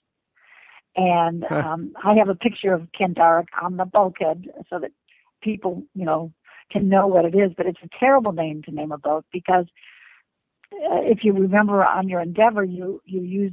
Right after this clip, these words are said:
Speaker 1: a V H F radio and you're always calling your name.
Speaker 2: That's
Speaker 1: And
Speaker 2: your
Speaker 1: nobody,
Speaker 2: identity, right?
Speaker 1: yeah, and I, you know, I mean, I can say Kilo Alpha November Delta Alpha Romeo India Kilo faster than I can say Kendarick because
Speaker 2: <laughs>
Speaker 1: no one would understand me when I would say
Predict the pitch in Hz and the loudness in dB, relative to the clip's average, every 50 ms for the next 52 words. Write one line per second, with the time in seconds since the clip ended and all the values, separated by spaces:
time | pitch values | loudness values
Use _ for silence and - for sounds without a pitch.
0 | 175 - - 170 165 185 202 196 190 175 - - 202 180 - - 190 202 208 196 | -6 -10 -10 -8 -2 2 2 4 4 2 0 0 0 0 0 2 2 2 4 4
1 | 185 165 165 175 165 165 160 170 175 190 208 185 165 - _ - - 196 196 190 | 2 2 2 0 -2 -2 0 2 2 2 2 0 -2 -6 _ -4 2 2 4 4
2 | 185 175 175 160 147 151 160 185 214 220 196 160 151 156 175 - _ _ _ _ | 2 -2 -6 -12 -14 -12 -6 -4 -4 -4 -4 -6 -8 -12 -16 -18 _ _ _ _
3 | _ _ _ _ _ _ _ - 117 160 196 190 127 - 220 247 254 240 254 247 | _ _ _ _ _ _ _ -12 -8 -4 -2 -2 0 4 4 4 6 4 4 2
4 | 247 247 233 220 220 220 226 233 240 226 214 202 185 _ _ _ - 269 208 208 | 2 0 0 -2 -4 -4 -2 2 4 4 4 2 0 _ _ _ -10 -8 -6 -4
5 | 214 214 202 135 120 - - 226 226 214 196 190 - 202 208 208 208 202 - - | -4 -4 -4 -6 -8 -14 -14 -12 -4 -2 0 0 0 0 -2 -6 -8 -8 -6 -6
6 | 226 226 - 214 202 - - 208 196 - - 254 233 214 214 202 202 208 202 190 | -6 -6 -6 -8 -10 -8 -6 -8 -8 -8 -4 -4 -2 0 0 2 4 2 2 2
7 | 214 185 185 165 196 202 208 202 202 175 185 196 202 202 202 196 - 190 180 180 | -4 -10 -8 -4 -2 -2 -2 -2 -6 -2 -2 -2 -2 -2 -4 -4 -4 -4 -4 -6
8 | 190 170 185 190 196 190 180 170 123 190 196 190 190 170 160 - - 247 240 214 | -6 -6 -4 -6 -6 -6 -6 -10 -8 -8 -6 -6 -6 -6 -8 -8 -4 0 2 2
9 | 185 180 175 - 226 214 208 - - 180 180 175 175 175 - 175 - - 180 180 | 2 0 0 0 0 0 0 -2 -6 -10 -6 -6 -6 -8 -8 -16 -12 -10 -10 -10
10 | - - 175 - - 196 226 269 262 220 202 - _ - 190 - - 190 190 185 | -8 -10 -12 -8 -2 2 2 4 4 2 0 -4 _ -8 -8 -6 -4 -6 -6 -6
11 | _ _ - 135 107 107 151 143 - 147 135 107 - 240 233 233 262 269 269 269 | _ _ -8 -6 -4 -2 -4 -4 -4 -6 -12 -12 -10 -4 2 2 4 4 4 2
12 | 262 240 226 226 220 220 214 208 196 _ - 214 220 226 226 202 180 175 175 175 | 0 -2 -4 -6 -6 -6 -8 -8 -14 _ -10 -8 -8 -8 -10 -10 -10 -10 -10 -10
13 | 170 170 165 _ - 175 165 | -10 -12 -16 _ -10 -10 -10